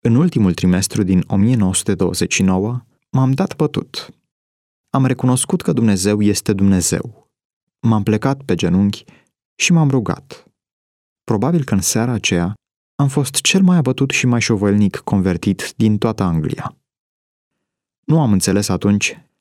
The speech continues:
ceea ce astăzi, acum, îmi este cât se poate de clar și de evident.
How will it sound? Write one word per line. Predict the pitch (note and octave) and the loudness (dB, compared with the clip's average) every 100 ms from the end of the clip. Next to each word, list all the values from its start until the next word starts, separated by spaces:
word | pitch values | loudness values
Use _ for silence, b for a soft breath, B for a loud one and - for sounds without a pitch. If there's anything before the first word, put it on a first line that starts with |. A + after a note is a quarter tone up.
| _ | _
ceea | - A#2 C#3 | -2 -2 0
ce | D3+ | -2
astăzi, | A#2 - - A2+ A#2+ - | -2 -4 -2 -4 -4 -4
acum, | G#2+ - G2+ G2+ G#2 _ | -4 0 -2 -2 -10 _
îmi | - B2 A#2+ | 0 2 2
este | A#2+ - | 0 -2
cât | - F3 | -2 -2
se | - | -2
poate | A#2 C#3+ C3+ | -2 0 0
de | A#2 | 0
clar | G#2 G#2+ | 0 -2
și | - G#2 | -2 0
de | |
evident. | G2 F#2 F2+ - - - - | 0 0 0 -2 -8 -12 -20